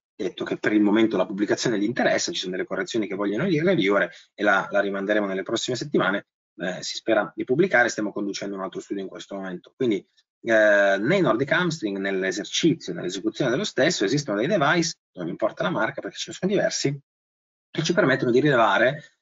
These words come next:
sono elastometri perché si aggancia, questo zoom lo vediamo meglio,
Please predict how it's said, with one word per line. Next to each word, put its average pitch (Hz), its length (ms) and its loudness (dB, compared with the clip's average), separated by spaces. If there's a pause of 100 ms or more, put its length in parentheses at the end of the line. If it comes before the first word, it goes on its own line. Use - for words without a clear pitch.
sono - 240 -2
elastometri 123 540 4
perché 113 540 0 (760)
si - 160 -4
aggancia, 117 520 2
questo - 280 -14
zoom 123 140 -2
lo 107 100 -2
vediamo 127 260 0
meglio, 127 460 0